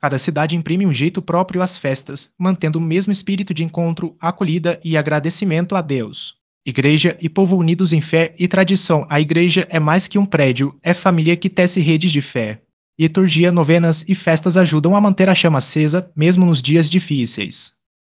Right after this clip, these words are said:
Quando nos reunimos, a fé não fica apenas dentro de nós, ela se traduz em ações que constroem a comunidade. A participação de cada comunidade fortalece o pertencimento. Que a alegria da festa permaneça fiel aos ensinamentos de Jesus, com caridade,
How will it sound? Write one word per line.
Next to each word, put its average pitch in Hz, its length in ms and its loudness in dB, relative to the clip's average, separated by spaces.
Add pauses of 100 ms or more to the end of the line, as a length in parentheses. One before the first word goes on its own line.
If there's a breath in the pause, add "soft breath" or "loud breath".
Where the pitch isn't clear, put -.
Quando 151 180 0
nos 165 160 -2
reunimos, 143 640 -2
a 160 120 -2
fé 156 200 -2
não 190 140 0
fica 190 260 -4
apenas 180 380 0
dentro 170 380 -2
de 147 120 -2
nós, 131 440 -2
ela 165 180 0
se 185 140 -4
traduz 160 400 -2
em 127 80 -2
ações 185 340 -2
que 208 100 -4
constroem 175 600 -2
a 170 40 0
comunidade. 135 840 -2 (320)
A - 80 -10
participação 185 680 -2
de 175 120 -2
cada 175 280 -2
comunidade 151 600 -2
fortalece 170 500 -2
o 147 60 -4
pertencimento. 170 880 -4 (300)
Que 147 160 0
a 151 60 6
alegria 175 420 0
da 185 100 0
festa 180 380 -2
permaneça 175 520 -2
fiel 175 400 -2
aos 175 220 0
ensinamentos 175 600 -2
de 147 100 -2
Jesus, 151 400 -2
com - 240 -4
caridade, 139 720 0